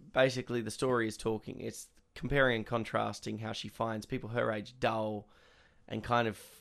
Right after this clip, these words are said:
revels in the idealistic notions, uh, and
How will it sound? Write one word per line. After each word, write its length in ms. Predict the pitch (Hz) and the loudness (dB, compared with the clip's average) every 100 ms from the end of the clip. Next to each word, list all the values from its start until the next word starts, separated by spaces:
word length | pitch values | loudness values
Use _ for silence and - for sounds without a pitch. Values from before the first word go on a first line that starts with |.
| _ _ - | _ _ -8
revels 560 | - 127 120 110 107 101 | 4 6 6 2 -2 -4
in 160 | 107 | -4
the 320 | 107 107 101 - _ _ _ _ | -4 -6 -8 -12 _ _ _ _
idealistic 880 | 113 123 117 113 110 110 107 - - | 4 6 4 0 0 0 -4 -6 -8
notions, 840 | 110 110 104 - 107 101 101 - - | -6 -6 -6 -6 -6 -6 -8 -12 -10
uh, 220 | 104 95 - | -10 -10 -10
and 380 | 107 110 - | -10 -10 -12